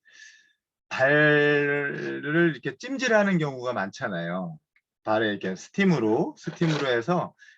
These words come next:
그 부분이 같은 효과가 나타나는 겁니다. 그런데 공간이 필요가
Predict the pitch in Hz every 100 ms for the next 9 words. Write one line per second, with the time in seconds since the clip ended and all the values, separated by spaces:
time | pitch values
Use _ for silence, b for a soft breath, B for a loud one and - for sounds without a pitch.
0 | _ 156 165 156 139 147 196 185 - -
1 | - - 156 190 190 226 208 160 107 98
2 | 151 143 113 95 85 82 78 - _ b
3 | b b b - 170 180 175 165 127 -
4 | 143 165 180 175 165 180 170 170 170 107